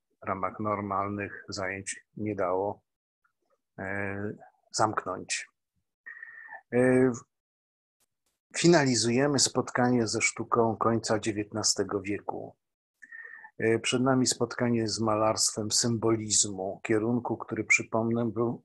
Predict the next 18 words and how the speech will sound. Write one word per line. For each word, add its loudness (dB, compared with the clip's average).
niezwykle 0
istotnym 0
kierunkiem -2
w -4
sztukach, 4
e, 2
malarstwie 4
i -4
rzeźbie, 2
e, 0
w-, -12
właśnie 6
w 0
końcówce 2
stulecia, 4
w -10
ramach, 4
em, -2